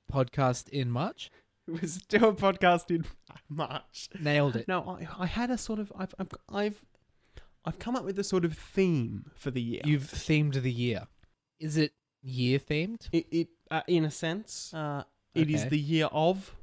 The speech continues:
Speaker 2: something.
Speaker 1: The year of the rooster.
Speaker 2: Is it? I thought it was the year of the
Speaker 1: I
Speaker 2: monkey.
Speaker 1: I don't know. It probably is.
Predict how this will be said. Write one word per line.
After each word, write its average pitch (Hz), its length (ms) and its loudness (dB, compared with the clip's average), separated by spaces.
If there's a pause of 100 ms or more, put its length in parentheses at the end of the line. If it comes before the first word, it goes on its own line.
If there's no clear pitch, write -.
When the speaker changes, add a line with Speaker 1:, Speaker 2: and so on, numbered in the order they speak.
Speaker 2:
something. 214 540 -2
Speaker 1:
The 143 140 2
year 147 320 8
of 131 160 4
the 135 140 4
rooster. 131 540 -2 (180)
Speaker 2:
Is 180 140 0
it? 233 260 0 (360)
I 185 120 0
thought 185 140 2
it 165 40 -2
was 170 140 -2
the 160 100 -2
year 160 180 0
of 147 100 -6
the 156 60 0
Speaker 1:
I 151 40 0
Speaker 2:
monkey. 139 400 -4 (1000)
Speaker 1:
I 156 120 -4
don't 98 300 -6
know. 127 280 -4
It 143 100 -8
probably 254 500 2
is. 247 280 0